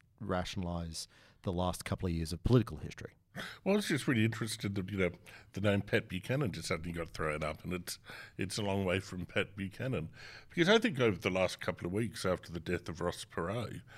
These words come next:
Speaker 2: there's been a really interesting analysis of, um, populism in the United States going on in a way that hasn't happened for many years. And I think even in just general media, there's been a lot of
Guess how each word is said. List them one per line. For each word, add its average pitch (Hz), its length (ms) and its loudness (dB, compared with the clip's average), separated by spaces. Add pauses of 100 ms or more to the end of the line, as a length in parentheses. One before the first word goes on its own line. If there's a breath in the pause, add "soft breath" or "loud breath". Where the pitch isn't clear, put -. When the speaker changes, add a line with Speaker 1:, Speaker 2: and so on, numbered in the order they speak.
(280 loud breath)
Speaker 2:
there's 156 160 -2
been 165 180 0
a 185 40 0
really 247 200 0
interesting 92 600 -2
analysis 95 840 -2
of, 82 320 0
um, 82 300 -2 (440 loud breath)
populism 85 600 -2
in 87 80 0
the 85 80 -2
United 90 560 -2
States - 720 -6 (500 loud breath)
going 95 340 6
on 92 140 4
in 87 100 0
a 82 80 0
way 87 220 2
that - 180 -4
hasn't 135 360 2
happened 76 380 -4
for - 120 -14
many 78 240 -6
years. 80 460 -4 (400 loud breath)
And 135 100 6
I 143 60 8
think 151 200 0
even 143 280 2
in 107 100 4
just 101 240 -2
general 160 400 2
media, 80 380 0
there's 85 200 -2
been 85 220 -4
a 82 80 -4
lot 82 300 -4
of 76 260 -6